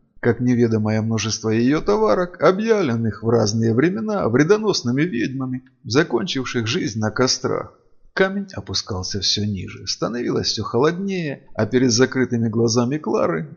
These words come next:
упорно не проносилась вся ее жизнь. Перед ней стоял Аветус, молодой, дерзкий и красивый.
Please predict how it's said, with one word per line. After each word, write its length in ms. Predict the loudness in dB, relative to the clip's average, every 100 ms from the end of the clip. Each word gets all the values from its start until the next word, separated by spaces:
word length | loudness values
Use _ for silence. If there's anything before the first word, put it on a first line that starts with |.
| -6
упорно 460 | -6 0 0 0
не 160 | -2 -2
проносилась 680 | 0 0 0 -2 -4 -4 -4
вся 240 | -2 -2
ее 300 | -2 -2 -2
жизнь. 540 | -2 -4 -8 -10 -16 -18 _ _ _ _ _ _
Перед 280 | 2 2 2
ней 280 | -2 -4 -4
стоял 500 | -4 0 0 0 -2
Аветус, 720 | -6 -6 -6 -10 -14 -18 -18 _ _ _
молодой, 540 | -2 0 2 0 0 0
дерзкий 540 | -2 -2 -4 -4 -4
и 40 |
красивый. 800 | -2 0 0 0 -4 -10 -12 -14